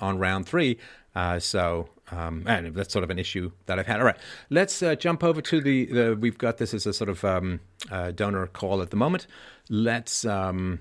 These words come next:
have a look. And again, this is all just our opinion and so on. So one guy says, "Your earlier example of the carjacking victim, like, the black guy pulled the gun on the white guy, if the white guy had tried to l-, uh, leave or to flee, what options would the carjacked victim have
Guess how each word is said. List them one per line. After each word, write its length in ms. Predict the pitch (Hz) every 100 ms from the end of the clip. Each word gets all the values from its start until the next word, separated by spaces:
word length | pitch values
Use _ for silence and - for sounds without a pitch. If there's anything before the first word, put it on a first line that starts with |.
| - -
have 180 | 117
a 60 | 110
look. 180 | 110 95
And 80 | 110
again, 260 | 110 92
this 140 | 95 110
is 140 | 117
all 160 | 127 123
just 260 | 131 -
our 160 | 117 101
opinion 340 | 98 151 147
and 80 | 127
so 140 | 143
on. 120 | 131 123 -
So 120 | - 165
one 180 | 196
guy 160 | 208 190
says, 260 | - 170 147
"Your 120 | 131
earlier 360 | 170 180 143 -
example 460 | 139 113 139 135 131
of 80 | 110
the 80 | 107
carjacking 540 | 143 147 127 110 107
victim, 280 | 110 - 98
like, 160 | 98 -
the 60 |
black 240 | - 117 -
guy 180 | 113
pulled 280 | 104 123 107
the 40 | 101
gun 200 | 110 101
on 60 |
the 60 | 101
white 240 | 135 160
guy, 240 | - 98 101 - - - _ -
if 260 | 196 -
the 120 | - 180
white 340 | 147 175 175
guy 220 | 135 139
had 180 | 127 127
tried 280 | - 139 131
to 220 | 117 117 -
l-, 340 | 120 - 120
uh, 40 | 110
leave 400 | 120 185 180 135
or 80 |
to 120 | 113 101
flee, 680 | - - 190 151 101 113 - _ _ -
what 400 | 113 123 151 -
options 480 | - 143 - 123 110
would 80 | 104
the 60 | 117
carjacked 480 | 127 117 123 110 -
victim 320 | 120 - 101
have 640 | - 139 104 98 101 -